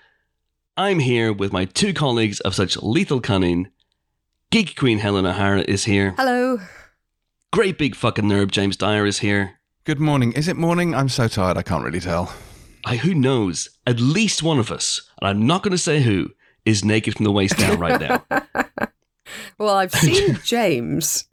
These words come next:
Speaker 2: <laughs>
Speaker 3: Steady.
Speaker 2: And he walked away, like, as in he walked away from the mic at one point and came back. So at that point, at least, he wasn't naked from the waist down.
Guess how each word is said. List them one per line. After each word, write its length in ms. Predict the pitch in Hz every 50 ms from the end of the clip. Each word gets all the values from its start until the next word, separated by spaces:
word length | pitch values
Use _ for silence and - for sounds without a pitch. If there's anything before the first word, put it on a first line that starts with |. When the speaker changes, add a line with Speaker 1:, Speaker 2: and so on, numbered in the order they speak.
| 160 -
Speaker 2:
<laughs> 260 | 202 180 - - -
Speaker 3:
Steady. 260 | - - - 120 - -
Speaker 2:
And 80 | -
he 60 | 277
walked 280 | 285 294 277 285 285 -
away, 280 | 262 226 220 208 - -
like, 240 | 220 240 262 - - -
as 140 | 202 214 202
in 120 | 233 233 294
he 100 | 294 233
walked 280 | 214 240 240 247 -
away 200 | - 233 233 220
from 140 | - 233 220
the 80 | 196 196
mic 240 | 196 202 208 -
at 60 | 226 185
one 140 | 185 180
point 220 | 156 165 175 165 170
and 80 | 180
came 160 | 208 254 277 -
back. 320 | 190 196 175 139 - -
So 160 | - - 165
at 140 | - - -
that 240 | 233 269 330 - -
point, 200 | 262 202 185 180
at 100 | 160 151
least, 240 | 170 165 156 151 -
he 80 | 185
wasn't 260 | 143 147 151 151 -
naked 260 | - 143 143 - 139 -
from 140 | - 147
the 100 | 139 135
waist 240 | 135 127 127 135 -
down. 300 | 147 139 135 123 139 151